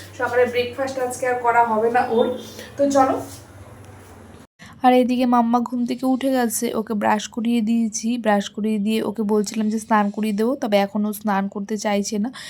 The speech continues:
ঠিক আছে, একটু ঘুম থেকে উঠেছে, একটু বসুক, খেলা করুক, তারপর ওকে স্নান করাবো। তার মাঝখানে ওকে আমি দুধটা খাইয়ে দিচ্ছিলাম। নিজে হাতে কিন্তু দুধটা খেয়ে নেয়, তবে এখন আর খাবে না, এখন দুষ্টুমি করছে, এদিক ওদিক দৌড়োদৌড়ি করছে। আর এখন যদি আমি ওকে রেখে দিয়ে চলে যাই,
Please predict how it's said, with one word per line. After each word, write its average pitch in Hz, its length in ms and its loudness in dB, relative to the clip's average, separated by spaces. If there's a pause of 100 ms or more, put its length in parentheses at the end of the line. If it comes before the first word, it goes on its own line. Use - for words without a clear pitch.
(180)
ঠিক 254 200 -4
আছে, 247 200 -4
একটু 233 220 -8
ঘুম 220 220 0
থেকে 226 180 -4
উঠেছে, 226 320 -4
একটু 220 180 -4
বসুক, 214 360 -4
খেলা 214 240 0
করুক, 220 260 -2
তারপর 208 260 -2
ওকে 208 180 -4
স্নান 208 300 0
করাবো। 202 320 0
তার 233 180 -2
মাঝখানে 196 400 -4
ওকে 208 140 -4
আমি 214 180 0
দুধটা 208 320 -6
খাইয়ে 214 320 -2
দিচ্ছিলাম। 226 460 0 (600)
নিজে 269 220 4
হাতে 277 240 2
কিন্তু 269 200 -2
দুধটা 254 340 -2
খেয়ে 262 280 -2
নেয়, 247 180 0
তবে 247 240 0 (100)
এখন 220 360 0
আর 240 180 4
খাবে 214 300 -2
না, 220 160 0
এখন 214 200 -4
দুষ্টুমি 220 440 -2
করছে, 226 320 -4
এদিক 214 200 0
ওদিক 220 200 -2
দৌড়োদৌড়ি 220 480 -2
করছে। 226 360 -4 (380)
আর 220 100 2
এখন 208 280 0
যদি 226 220 -2
আমি 220 240 2
ওকে 220 280 -2
রেখে 220 320 0
দিয়ে 247 200 0
চলে 247 280 0
যাই, 233 180 2